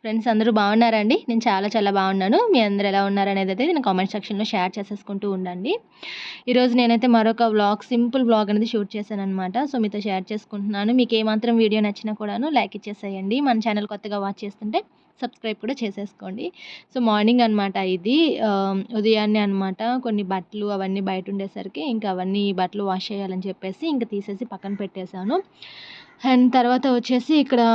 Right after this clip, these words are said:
ఫస్ట్ అయితే కొంచెం టీ పెట్టుకుంటున్నాను. ఈ మధ్య టీ అనేది చాలా గ్యాప్ వచ్చేసింది,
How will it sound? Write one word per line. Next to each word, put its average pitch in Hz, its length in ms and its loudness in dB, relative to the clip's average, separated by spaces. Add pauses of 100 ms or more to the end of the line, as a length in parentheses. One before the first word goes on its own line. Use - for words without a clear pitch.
(140)
ఫస్ట్ 226 380 -2
అయితే 240 160 -2
కొంచెం 240 300 -2
టీ 226 140 -2
పెట్టుకుంటున్నాను. 214 760 -2
ఈ 233 100 6
మధ్య 202 280 2
టీ 220 280 0
అనేది 214 240 4
చాలా 220 340 2
గ్యాప్ 220 320 0
వచ్చేసింది, 208 600 -2